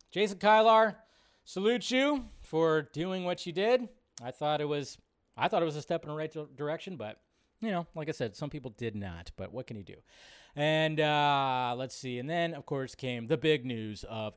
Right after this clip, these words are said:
Ann Sarnoff out at Warner Media as Discovery merger nears closing. So,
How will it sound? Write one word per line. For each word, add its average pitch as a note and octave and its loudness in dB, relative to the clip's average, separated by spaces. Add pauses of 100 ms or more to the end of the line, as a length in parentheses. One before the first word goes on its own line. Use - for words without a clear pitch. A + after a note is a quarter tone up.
(100)
Ann D#4 10
Sarnoff G3 4 (380)
out F3+ 6
at D3 -2
Warner D3 -4
Media F#3 2
as C3+ -2
Discovery D3 -6
merger C3+ -4
nears A#2 -8
closing. D#3 2
So, G#2 -6